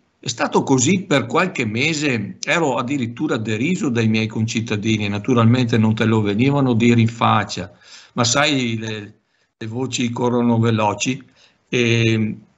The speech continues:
e non riuscivano a capire, no, il motivo perché una persona a un certo punto della sua vita prende e va dentro i fossi a pulire, eh, quello che gli altri gettano.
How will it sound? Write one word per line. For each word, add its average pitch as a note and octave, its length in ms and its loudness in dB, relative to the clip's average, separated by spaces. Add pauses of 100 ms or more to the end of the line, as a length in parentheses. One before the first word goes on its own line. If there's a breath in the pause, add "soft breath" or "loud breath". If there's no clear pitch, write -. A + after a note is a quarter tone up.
e D#3+ 100 0
non G#3 140 4
riuscivano D4+ 540 2
a - 100 2
capire, D3 600 0
no, A#2+ 320 0
il A#2+ 80 2
motivo C3 680 -2
perché A#2+ 360 -2
una C#3 200 0
persona A#2+ 440 -2
a B2+ 40 2
un A#2 80 2
certo A#2+ 300 0
punto A#2+ 320 0
della A#2+ 240 4
sua A#2 200 0
vita G#2+ 400 0
prende A#2 380 0
e A2 60 2
va G#2 140 -2
dentro G#2+ 280 -2
i F#2+ 40 -2
fossi A2 400 -4
a G2 40 0
pulire, G2 680 -2 (380)
eh, F2+ 960 -4 (480)
quello G#2+ 220 6
che G#2 120 4
gli G#2 120 6
altri G#2+ 320 2
gettano. G2 680 -2